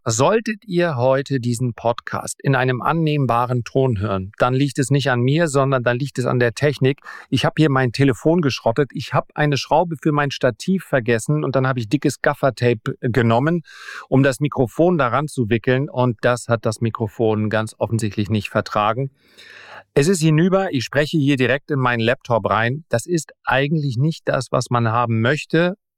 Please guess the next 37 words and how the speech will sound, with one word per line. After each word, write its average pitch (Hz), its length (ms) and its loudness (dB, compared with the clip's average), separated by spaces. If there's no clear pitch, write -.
aber 143 420 2
die 120 100 -6
Technik 113 400 -4
versucht - 340 -16
wie 147 100 -6
immer 117 160 -2
das 107 180 -4
Beste 127 360 -4
draus 120 320 -6
zu - 140 -4
machen. 160 400 2
Und 143 560 0
in 175 540 2
bummelig 156 460 2
zwei 120 260 0
Wochen 113 280 0
wird 110 100 -4
sich 110 120 -6
das - 180 -6
Problem 107 360 -2
gelöst 104 380 -4
haben, 104 240 0
dann 104 280 -2
bin 110 140 -4
ich 101 140 -6
nämlich 107 340 -4
wieder 98 200 -6
zu - 180 0
Hause. - 320 -4
Zweiter 156 460 0
Punkt, 123 360 -2
den 120 140 2
ich 104 100 -2
vorab 135 360 -2
han-, 123 400 0
abhandeln 120 500 0
möchte. 110 360 -4